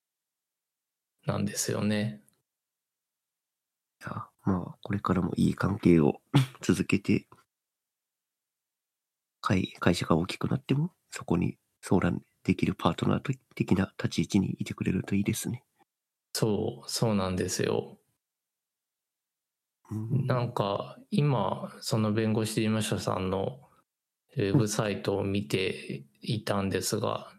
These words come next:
Speaker 2: うん。
Speaker 1: 七百五十人のメンバーがい-、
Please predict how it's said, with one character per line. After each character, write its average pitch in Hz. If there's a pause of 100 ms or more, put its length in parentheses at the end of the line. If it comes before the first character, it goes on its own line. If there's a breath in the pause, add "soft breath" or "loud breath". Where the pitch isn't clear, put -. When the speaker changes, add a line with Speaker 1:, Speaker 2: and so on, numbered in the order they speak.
(460)
Speaker 2:
う 107
ん。 107
Speaker 1:
七 160
百 131
五 98
十 127
人 - (1120)
の 104 (100)
メ -
ン 95
バ 92
ー -
が 104
い-、 101